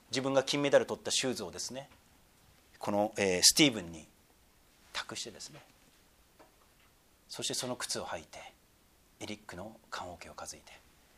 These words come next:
その時に神様に祈りました。「もし生きてこの収容所を出られる時が来たら、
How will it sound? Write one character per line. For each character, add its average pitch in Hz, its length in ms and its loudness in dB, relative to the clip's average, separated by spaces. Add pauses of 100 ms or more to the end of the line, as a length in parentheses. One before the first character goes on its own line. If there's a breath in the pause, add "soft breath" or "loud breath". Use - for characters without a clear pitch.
(140)
そ - 180 2
の 220 60 -2
時 240 140 -2
に 127 100 -2
神 165 220 4
様 98 220 4
に 92 240 -4 (1700)
祈 117 160 -6
り 95 60 -8
ま 87 80 -10
し - 80 -4
た。 - 160 -12 (840)
「も 202 180 8
し 165 220 10
生 147 60 6
き - 120 4
て 131 120 6
こ - 120 2
の 127 80 6
収 - 180 6
容 147 160 10
所 127 120 8
を 98 40 6
出 110 80 8
ら 123 120 12
れ 127 60 10
る 104 60 0
時 101 200 -4
が 90 80 -2
来 - 80 -6
た 95 100 -2
ら、 92 180 0